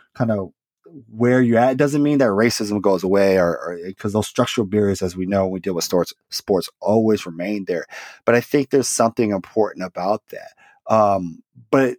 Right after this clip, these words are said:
then again, as we mentioned, the racism doesn't go away, and, and, and the black quarterbacks are just policed differently. So ask, you know, Deshaun Watson about what he goes through, uh,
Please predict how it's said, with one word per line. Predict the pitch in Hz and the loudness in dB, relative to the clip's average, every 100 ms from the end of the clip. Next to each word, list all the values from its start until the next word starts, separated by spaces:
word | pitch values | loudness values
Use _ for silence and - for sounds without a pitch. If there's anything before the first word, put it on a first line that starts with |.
| - | -10
then | 110 131 135 | -2 0 2
again, | 127 117 127 127 117 107 _ - | 0 0 2 2 0 -4 _ -6
as | 107 | -2
we | 117 | 0
mentioned, | 110 131 131 | 0 0 0
the | 101 | 0
racism | 110 - 117 110 | 0 0 -4 0
doesn't | 113 120 | 0 0
go | 117 | 0
away, | 113 123 - 92 76 - | 0 0 -4 -8 -10 -6
and, | 98 | -4
and, | 98 95 101 95 | -2 -2 0 0
and | - 98 98 | 0 0 2
the | |
black | 104 107 - | 2 0 -2
quarterbacks | 117 107 107 101 | -4 -2 -2 -4
are | 98 95 - | -10 _ -8
just | 107 - _ - | -6 -6 _ -6
policed | 104 113 113 | 0 0 0
differently. | 107 117 98 85 | 0 0 -2 -4
So | - 87 | -2 -2
ask, | 71 98 - _ | 2 0 0 _
you | 107 | -4
know, | 92 | -2
Deshaun | 82 101 - 104 101 | -4 -2 2 2 4
Watson | 95 110 - 82 - - - | 4 2 -2 -6 -6 -14 -10
about | - 90 92 | -6 -2 2
what | 95 98 | 2 2
he | 117 104 | 0 2
goes | 101 117 - | 2 2 -2
through, | 98 85 - - - - | -4 -4 -6 -18 -20 -6
uh, | 92 87 | -2 0